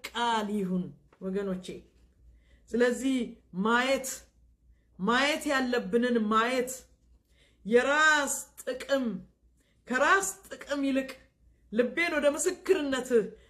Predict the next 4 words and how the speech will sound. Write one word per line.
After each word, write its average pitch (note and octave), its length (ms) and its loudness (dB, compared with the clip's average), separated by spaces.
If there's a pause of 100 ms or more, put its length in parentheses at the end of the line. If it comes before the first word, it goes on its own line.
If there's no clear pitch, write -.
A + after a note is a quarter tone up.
(120)
አዘንብል G3+ 580 -2 (400)
ይላል። G3+ 280 -6 (460)
ስለዚህ G#3+ 520 0 (500)
እይታችን A#3 960 -2